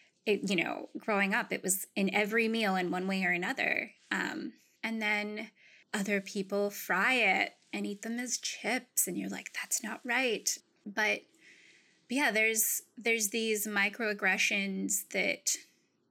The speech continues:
are very different than what I see in American culture, where it's much more general, which is like, "Well, you're Hispanic and this means that."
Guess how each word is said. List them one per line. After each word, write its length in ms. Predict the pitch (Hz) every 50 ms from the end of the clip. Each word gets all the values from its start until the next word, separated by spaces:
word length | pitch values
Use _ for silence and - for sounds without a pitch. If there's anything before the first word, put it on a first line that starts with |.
| _ _ _ _ _ _ _ _
are 120 | - 208 214
very 300 | 202 220 233 240 247 240
different 760 | - 226 202 - 214 202 185 180 - - - - - - - - _ _ -
than 140 | 214 190 190
what 200 | 220 196 202 185
I 60 | 185
see 200 | 190 - - 190
in 80 | 185 185
American 440 | 190 190 196 226 226 - - - 302
culture, 480 | - - - - - - - - 226 - - - - - - - - _ -
where 180 | 220 208 202
it's 420 | - - - - - - - - - _ _
much 260 | - 214 208 202 - -
more 140 | 196 185
general, 680 | 180 - 190 180 190 202 196 - - - - - - - _ _ _
which 200 | - 196 196 -
is 160 | 190 196 -
like, 420 | - - - - - - - - - - - - - - _ -
"Well, 120 | 196 185
you're 260 | 190 190 202 202 196
Hispanic 880 | 196 190 208 - - - 196 185 185 185 185 185 - - - - - - _ _ _ _ _
and 180 | 196 190 190 190
this 200 | 214 208 - -
means 260 | 190 175 175 185 185
that." 400 | - 190 175 - - - -